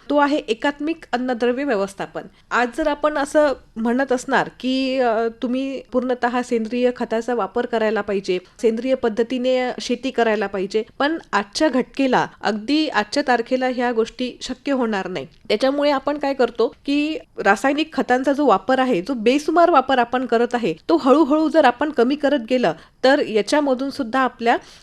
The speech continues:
बऱ्याचशा गोष्टी आपल्याला साध्य होतील आणि जमिनीचं आरोग्य सुधारता येईल. आणि काय होतं की युरिया झालं, अमोनियम नायट्रेट झालं,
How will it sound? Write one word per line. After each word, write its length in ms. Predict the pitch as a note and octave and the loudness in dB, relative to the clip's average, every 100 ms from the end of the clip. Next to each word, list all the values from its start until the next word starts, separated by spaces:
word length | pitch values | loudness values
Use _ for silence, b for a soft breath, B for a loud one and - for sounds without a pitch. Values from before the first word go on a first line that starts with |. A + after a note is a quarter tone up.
| - | -2
बऱ्याचशा 580 | G#3+ B3 B3+ D4+ C#4+ D4 | 2 2 2 2 2 0
गोष्टी 520 | G#3 G#3+ G#3+ - C#4 | 0 0 0 -2 -2
आपल्याला 340 | A#3+ A3+ A#3 | 0 0 0
साध्य 360 | B3 G#3 F#3+ C4 | 0 -2 0 0
होतील 320 | A#3 A#3 B3+ | 2 0 -4
आणि 200 | - A3 A3 | -4 -6 -4
जमिनीचं 420 | A3 A3+ A3 B3 | -4 -4 -4 -4
आरोग्य 380 | G#3 G3 F#3 D4 - | -4 -6 -4 -6 -6
सुधारता 460 | - G#3 G#3 - D#3 | -12 -6 -6 -6 -10
येईल. 200 | - - B B - | -12 -14 B B -6
आणि 220 | A3+ D4 | -4 -4
काय 280 | D4 C#4+ F4 | 2 4 4
होतं 360 | E4+ - A3+ E4+ _ - | 4 2 0 0 _ -4
की 320 | C#4 D4 C#4+ - | -2 0 -4 -2
युरिया 460 | A#3 B3+ C4+ D4+ | 0 2 4 4
झालं, 420 | C#4 B3+ G#3 F#3+ - | 4 2 2 0 0
अमोनियम 460 | G#3+ B3 C#4 D4 C#4+ | 0 0 0 -2 0
नायट्रेट 500 | A3 G3+ B3+ B3+ - | 0 0 0 0 -2
झालं, 260 | G#3 F#3+ | -4 -2